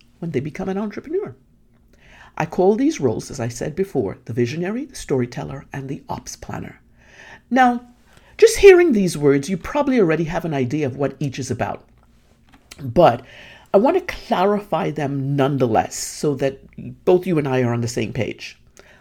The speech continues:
Let's first talk about the visionary. The visionary speaks to your thought leadership. Now, I did some research on what this means in business, and the definitions I found,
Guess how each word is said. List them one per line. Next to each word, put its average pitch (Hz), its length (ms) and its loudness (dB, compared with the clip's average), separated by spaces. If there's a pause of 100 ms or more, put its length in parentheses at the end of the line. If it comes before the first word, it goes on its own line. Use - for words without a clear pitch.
Let's 127 140 -4
first - 260 -2
talk - 260 -4
about 165 340 -8 (220)
the 302 80 -8
visionary. 180 560 -6 (1200)
The 180 100 -2
visionary 311 440 2
speaks - 480 -8
to - 140 -10
your 139 220 -4
thought - 580 -12
leadership. 110 640 -8 (560)
Now, 175 120 0
I 208 60 4
did 277 180 -2
some 294 200 -2
research 165 420 -6
on 143 100 -6
what 139 160 -4
this 147 180 -6
means 131 240 -4
in 131 80 -4
business, - 460 -8
and 180 120 -6
the 185 60 -6
definitions 302 800 -6
I 233 120 -4
found, 302 520 -8